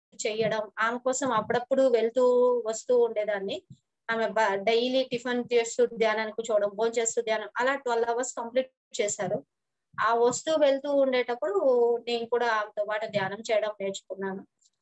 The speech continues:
అసలు శ్వాస మీద ధ్యాస పెట్టాలి అనేది కూడా నాకు ఫస్ట్ టైమ్ డి శివప్ప గారు వర్క్ షాప్ జరిగింది, వన్ డే వర్క్ షాప్. ఆ రోజు ఆయన కొన్ని ఎక్స్పీరియన్స్‌లు చెప్తూ ఉంటే అప్పటి వరకు నాకు తెలియదు ఎలా అనేది.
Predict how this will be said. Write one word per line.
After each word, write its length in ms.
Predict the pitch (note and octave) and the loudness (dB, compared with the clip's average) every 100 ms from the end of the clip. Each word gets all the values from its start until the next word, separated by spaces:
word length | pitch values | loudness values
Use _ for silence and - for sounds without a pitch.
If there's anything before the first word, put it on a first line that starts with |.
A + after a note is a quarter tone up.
| _ | _
అసలు 300 | - - B3+ | -12 0 2
శ్వాస 420 | B3 B3 A3 G#3+ - | 2 2 2 2 0
మీద 180 | C#4+ D4 | 0 2
ధ్యాస 440 | D4 C4+ G#3+ G3 - D4 | 0 2 0 0 -2 -2
పెట్టాలి 760 | C#4 C4+ _ C4 C4 C4 C4+ C#4 | -2 -4 _ 2 2 2 0 0
అనేది 360 | C4 C4 C4 | 0 -2 -4
కూడా 180 | C4+ C#4 | -4 -4
నాకు 200 | F4 D4 - C4+ | -4 -4 -4 -4
ఫస్ట్ 200 | - - | -4 0
టైమ్ 280 | D4+ D4 C4+ A#3 A#3 A#3+ A#3+ _ _ _ _ _ _ _ - | 2 2 0 2 0 0 -4 _ _ _ _ _ _ _ -18
డి 340 | G3+ C#4 D4 | -4 -2 -2
శివప్ప 360 | - B3+ B3+ C4 | -6 -2 -2 0
గారు 580 | A#3+ A#3 A3+ A3 G3 F#3 - | 0 0 0 0 -2 -4 -4
వర్క్ 140 | A#3+ | -4
షాప్ 340 | - E4 A#3+ A3 | -2 -4 -2 -2
జరిగింది, 320 | A3 G3 G3 | -4 -8 -4
వన్ 240 | G3 G#3+ | -2 -2
డే 80 | A#3 | -2
వర్క్ 200 | G#3+ F3+ | -2 -2
షాప్. 340 | - G3 - - _ - - _ _ - | -4 -4 -4 -6 _ -20 -20 _ _ -2
ఆ 200 | G#3+ G#3+ | 2 4
రోజు 380 | A#3 C4 C4+ D4+ C4+ B3 A#3+ G3+ _ | 4 4 2 0 2 2 2 -2 _
ఆయన 320 | A#3 A#3 A#3 | 0 0 -2
కొన్ని 440 | A3+ A#3 A3+ A3 G#3 | 0 0 0 -2 -4
ఎక్స్పీరియన్స్‌లు 540 | - C#4+ C4+ C4+ C4+ | -2 2 2 2 -2
చెప్తూ 320 | B3 A#3 B3+ | -6 -4 -2
ఉంటే 160 | A#3+ - | -2 -2
అప్పటి 380 | A#3 - A#3+ A#3+ | -8 -4 2 4
వరకు 440 | A#3+ A3+ B3+ - | 4 2 0 -4
నాకు 240 | D#4 B3+ | -6 -6
తెలియదు 380 | - A3 B3+ G3+ E3+ | -4 -2 -2 -2 -8
ఎలా 180 | F#3 G#3 | -4 -2
అనేది. 440 | G#3 G3 G3+ - | -2 -2 -8 -12